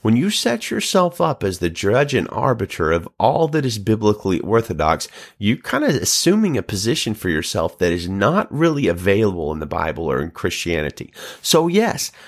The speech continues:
call people to passionately, call them passionately to biblical truth, but take care that you yourself don't violate God's commands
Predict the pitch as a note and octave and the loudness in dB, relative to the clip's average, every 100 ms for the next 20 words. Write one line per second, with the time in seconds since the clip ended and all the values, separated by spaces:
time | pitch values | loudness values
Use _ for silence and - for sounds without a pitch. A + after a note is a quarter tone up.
0 | - _ - F3+ A#3 D#4 - G3 G#3+ F#3+ | -20 _ -2 0 0 -2 -2 -2 -2 -2
1 | - - _ - B3 - G#3+ - D3 F#2 | -2 -4 _ -4 -2 0 0 0 0 -2
2 | - F2 - - A3+ B3+ G#3 - - A#3+ | -2 -6 -4 -2 0 2 2 0 -4 -2
3 | C4 - A#3 G2 G2+ A2 A2+ C#3+ C3 G#2 | 0 0 0 0 -2 -2 0 0 0 -2
4 | G2 - G3 D3 - - - - D#3+ - | -4 0 0 0 -6 -18 -6 -2 0 0
5 | G3+ - - G#3 F3 C3+ - F#3+ G#3 D3 | 0 0 -2 0 0 -2 -2 -2 0 0
6 | - - E3 E3 G#2+ - G#2 G#3 G3+ C#3+ | 0 0 -2 -2 0 2 2 -2 -2 0
7 | G3+ D3 B2+ B2+ - A2+ D3+ - - C3 | 0 0 0 -2 -2 0 0 -2 -2 2
8 | C3 D3+ D3 | 4 2 0